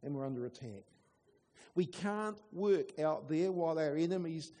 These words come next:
are there. We fear for our lives, and every time we talk to our fellow Jews, they tell us that the enemy is everywhere." You know, if someone gives you bad news and you hear it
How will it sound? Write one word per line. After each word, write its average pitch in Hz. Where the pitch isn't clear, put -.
are 147
there. 147
We 160
fear 208
for 208
our 208
lives, 165
and 165
every 220
time 226
we 202
talk 202
to 190
our 180
fellow 180
Jews, 175
they 180
tell 208
us 190
that 190
the 202
enemy 214
is 208
everywhere." 185
You 214
know, 269
if 226
someone 269
gives 214
you 196
bad 196
news 185
and 170
you 170
hear 175
it 165